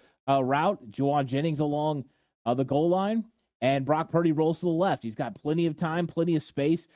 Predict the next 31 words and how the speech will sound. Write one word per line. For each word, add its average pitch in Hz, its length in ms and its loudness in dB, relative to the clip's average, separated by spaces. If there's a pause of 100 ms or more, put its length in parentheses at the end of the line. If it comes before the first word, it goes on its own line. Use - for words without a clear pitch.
(240)
George 151 200 2
Kittle 165 180 2
comes 156 320 0
out. 156 320 0 (300)
Uh, 107 100 0
he 170 160 2
w-, 151 400 0
went 143 220 0
in 160 200 0
and 143 120 -2
came 143 200 -2
out 156 200 0
on 147 100 0
a 131 60 2
whip 165 260 0
route, 170 300 -2 (180)
and 98 140 -4
he 170 120 2
holds 151 420 2
Ellis 143 380 -2
there. 156 320 0 (440)
So 147 60 2
you 156 180 2
put 190 400 0
a 131 180 0
bad 139 340 -2
situation 151 840 0 (560)
for 151 480 2 (220)
the 120 80 0
safety, 156 560 -2 (340)
and 120 400 0